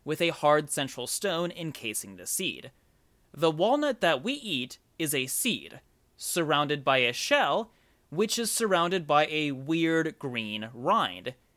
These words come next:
It kinda looks like a lime that you, that you just know you shouldn't eat. The rind is what trips up botanists. Depending on what source you look at, this rind can be called a husk,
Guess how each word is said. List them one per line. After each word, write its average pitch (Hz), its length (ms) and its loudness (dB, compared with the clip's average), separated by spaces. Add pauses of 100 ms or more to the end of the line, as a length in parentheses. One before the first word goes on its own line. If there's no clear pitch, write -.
(300)
It 180 140 0
kinda 233 260 2
looks 220 280 4
like 196 100 2
a 180 60 4
lime 151 460 4
that 123 240 6
you, 151 400 -6 (380)
that 160 140 -4
you 170 120 -4
just 170 220 2
know 151 320 4
you 127 160 -4
shouldn't 104 380 -2
eat. - 320 -16 (640)
The 170 160 4
rind 214 440 2
is 185 160 2
what 175 180 6
trips - 420 -2
up 127 200 -2
botanists. - 640 -8 (240)
Depending 196 400 0
on 165 160 0
what 185 240 4
source 170 420 0
you 135 120 -4
look 208 260 0
at, 196 260 4 (200)
this 196 320 2
rind 170 420 0
can 143 160 -6
be 135 100 0
called 107 360 -4 (100)
a 156 80 0
husk, - 560 -2